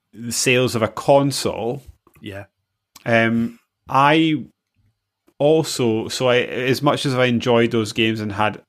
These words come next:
Speaker 1: many a good night playing those games, had a great time with it, and, and you can't deny its financial success. I've, I've got a slight caveat with what that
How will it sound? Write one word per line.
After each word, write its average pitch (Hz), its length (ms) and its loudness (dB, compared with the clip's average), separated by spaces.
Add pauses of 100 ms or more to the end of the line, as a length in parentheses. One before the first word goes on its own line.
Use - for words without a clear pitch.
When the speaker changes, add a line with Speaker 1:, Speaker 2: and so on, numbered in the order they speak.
(120)
Speaker 1:
many 117 520 2
a 117 60 4
good 104 240 -2
night 104 260 -2
playing 107 240 -2
those 104 180 -4
games, 104 280 -2
had 95 140 -4
a 92 60 -4
great 120 420 0
time 107 260 0
with 101 140 0
it, 101 180 0
and, 107 260 -6
and 107 160 -2
you 101 60 -6
can't 117 340 -2
deny 110 320 2
its 107 180 -4
financial 101 520 -4
success. - 680 -8 (960)
I've, - 320 -12
I've - 120 -14
got 120 120 -8
a 120 40 -4
slight 156 340 0
caveat 123 680 4
with 113 360 -2 (320)
what 117 300 0
that 113 300 2